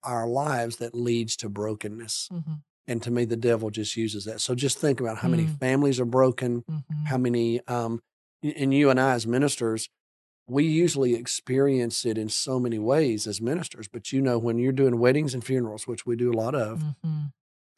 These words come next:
Speaker 1: family brokenness becomes
Speaker 2: Ooh-wee.
Speaker 1: very evident,
Speaker 2: Mm-hmm.
Speaker 1: you know, because
Speaker 2: Yeah.
Speaker 1: emotions are kind of raw anyway. At either one of those kinds of events, weddings bring out a lot of emotion, funerals bring out a lot of emotion. And when families are broken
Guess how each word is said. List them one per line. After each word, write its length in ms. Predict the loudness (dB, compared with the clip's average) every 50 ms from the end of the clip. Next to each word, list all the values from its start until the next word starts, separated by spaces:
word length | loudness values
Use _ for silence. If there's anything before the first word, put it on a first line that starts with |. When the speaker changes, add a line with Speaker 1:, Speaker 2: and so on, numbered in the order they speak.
| _ _ _ 2
Speaker 1:
family 340 | 4 4 6 6 4 4 2
brokenness 580 | 4 4 6 4 4 4 2 -2 -2 -2 -4 -4
becomes 380 | -6 -2 2 6 6 8 8
Speaker 2:
Ooh-wee. 140 | 6 6 6
Speaker 1:
very 320 | 6 6 6 6 6 6
evident, 400 | 4 4 2 0 -2 -4 -4 -4
Speaker 2:
Mm-hmm. 320 | -2 0 0 2 2 2 2
Speaker 1:
you 60 | 2
know, 200 | 2 2 2 0
because 360 | 0 -2 -4 -2 -2 -2 0
Speaker 2:
Yeah. 60 | -2
Speaker 1:
emotions 480 | 0 0 2 2 0 0 -2 -4 -4 -4
are 60 | -4
kind 240 | -4 -2 -2 -2 -2
of 140 | -4 -4 -2
raw 360 | 0 2 2 2 2 2 0 -2 -4
anyway. 560 | -2 0 2 2 4 4 4 4 2 0 -2 _ _ _ _ _ _ _ _ _ _ _ -14 -14 -14 -6 -2
At 140 | 0 0 2
either 240 | 2 2 2 4 4
one 160 | 4 4 4
of 80 | 4 4
those 220 | 4 4 2 0
kinds 360 | -2 -2 0 0 0 2 2
of 120 | 0 0 0
events, 400 | 0 -2 -2 -4 -6 -8 -6 -2
weddings 480 | 0 2 2 2 2 2 0 -2 -4
bring 260 | -4 -2 -2 0 0
out 120 | 0 0 0
a 20 |
lot 220 | 0 0 0 0 0
of 80 | 0 0
emotion, 500 | 0 0 -2 -2 -2 -4 -6 -8 -8 -8
funerals 400 | -6 -6 -4 -4 -4 -4 -6 -6
bring 240 | -6 -6 -4 -4
out 100 | -4 -4
a 40 | -4
lot 160 | -4 -4 -4
of 80 | -4 -4
emotion. 480 | -4 -4 -4 -4 -6 -6 -8 -8 -6 -6
And 100 | -6 -6
when 160 | -6 -6 -6
families 400 | -4 -4 -2 0 0 -2 -2 -4
are 60 | -6
broken 540 | -4 0 2 2 2 2 2 -2 -2 -2